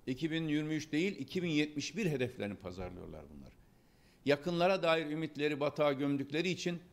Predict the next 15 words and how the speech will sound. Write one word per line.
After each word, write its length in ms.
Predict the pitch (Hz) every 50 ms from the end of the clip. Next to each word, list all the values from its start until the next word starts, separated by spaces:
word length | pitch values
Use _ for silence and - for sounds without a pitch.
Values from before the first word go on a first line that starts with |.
| - -
uzak 360 | 123 123 123 160 160 156 - 131
hayalleri 400 | 117 117 113 113 113 117 139 151
pazarlıyorlar 680 | - 110 104 90 98 92 92 92 87 87 87 87 87
şimdilerde. 680 | - - - - - - - - - - - - - - - - - - - - - - - - - - - - - - - 135
Dört 300 | 185 226 233 220 - -
yıl 140 | 185 190 175
öncesinden 680 | 143 156 160 156 156 143 - 160 151 165 170 160 147
başlayan 560 | 151 147 143 - - 147 147 151 143 127 - - - - -
hayalleri 560 | - 135 156 170 170 165 165 165 170 170 160 147
bizi 160 | 139 139 165
uçuracak 680 | 143 135 - 151 147 143 139 131 151 156 156 - - - - - - -
ekonomi 460 | 127 127 127 - 139 151 165 156 135
ve 80 | 127 123
adalet 400 | 127 113 123 127 143 151 - 123
idi, 300 | 107 107 139 160 165